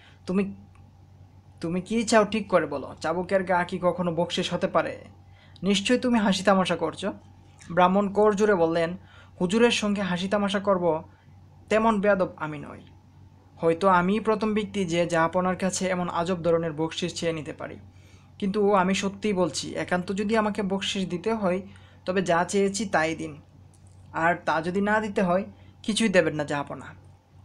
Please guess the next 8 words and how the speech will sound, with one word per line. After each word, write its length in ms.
বাদশাহ 320
কিছুতেই 480
রাজি 260
হন 180
না 240
বেকসুর 440
একটা 440
লোকের 400